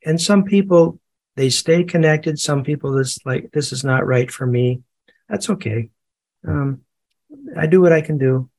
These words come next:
but mostly it's, it's, it's listening, explaining,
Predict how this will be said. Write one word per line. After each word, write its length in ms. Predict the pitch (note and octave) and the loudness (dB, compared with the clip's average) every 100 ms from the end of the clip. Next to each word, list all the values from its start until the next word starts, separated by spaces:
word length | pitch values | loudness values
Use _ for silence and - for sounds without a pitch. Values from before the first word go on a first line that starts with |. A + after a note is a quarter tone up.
| _ _ | _ _
but 160 | - D3 | -8 0
mostly 360 | F3 G3 F#3 D3+ | 2 2 2 0
it's, 240 | C3 - D3+ | 0 -6 -8
it's, 240 | C3+ - - | -8 -8 -8
it's 280 | C3 - | -8 -4
listening, 600 | E3 E3+ - E3 D#3 D#3+ D#3+ _ _ _ - | -2 -2 0 2 2 0 -6 _ _ _ -12
explaining, 960 | C#3 - - - D#3+ D#3+ D#3 D3+ D#3 | -8 -8 -6 0 2 4 4 2 -2